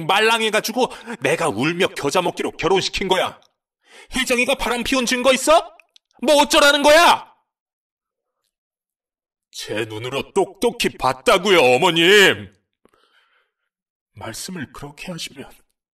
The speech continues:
저희 정말 잘 살아보려고 했어요. 봤어? 그럼 이왕 이렇게 된 거 이혼해. 이혼만 해준다면 나야 환영이지. 너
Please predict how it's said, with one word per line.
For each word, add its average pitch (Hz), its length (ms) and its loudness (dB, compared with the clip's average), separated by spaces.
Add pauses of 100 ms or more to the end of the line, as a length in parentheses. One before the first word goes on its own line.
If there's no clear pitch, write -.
(1600)
저희 185 260 -8
정말 175 280 -4
잘 - 240 -10
살아보려고 208 560 -4
했어요. 156 560 -2 (1600)
봤어? - 720 -2 (1120)
그럼 143 380 -4 (500)
이왕 185 260 0
이렇게 196 280 0
된 190 160 0
거 208 100 2
이혼해. 220 520 0 (640)
이혼만 190 420 -2
해준다면 185 520 -4
나야 185 220 -2
환영이지. 151 640 -8 (540)
너 165 680 -2